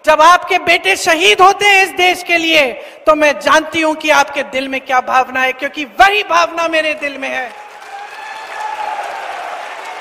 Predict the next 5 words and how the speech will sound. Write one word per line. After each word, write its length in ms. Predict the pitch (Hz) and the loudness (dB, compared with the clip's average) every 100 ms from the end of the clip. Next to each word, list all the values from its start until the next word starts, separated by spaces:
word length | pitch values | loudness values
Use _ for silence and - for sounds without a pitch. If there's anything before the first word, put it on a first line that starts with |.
| - - - - - - - - - - - - | -16 -16 -16 -16 -16 -16 -16 -18 -18 -16 -14 -6
जो 200 | - 359 | 4 4
पुलवामा 600 | 359 370 370 359 370 415 | 6 2 4 6 6 4
के 220 | 427 415 403 | 2 0 0
शहीद 460 | 392 349 403 392 | 0 2 2 2
हैं, 520 | 359 370 277 - - | 4 2 0 -8 -16